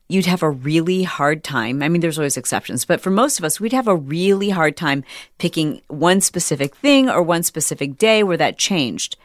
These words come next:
It's very gradual. Maybe there was a series of events. Maybe it was just over time and experience.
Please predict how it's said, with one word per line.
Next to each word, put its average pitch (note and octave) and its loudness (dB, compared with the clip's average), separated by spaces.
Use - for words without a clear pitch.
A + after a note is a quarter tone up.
It's F#3 -4
very B3+ 2
gradual. F3 -4
Maybe F#3 2
there G3+ 4
was E3+ 0
a D#3 0
series B3+ 0
of A#3 -2
events. G#3 -2
Maybe E3+ 0
it C3+ -2
was D3 -4
just D#3+ -4
over C3+ -4
time F#3 0
and C#3 -2
experience. F#3 -2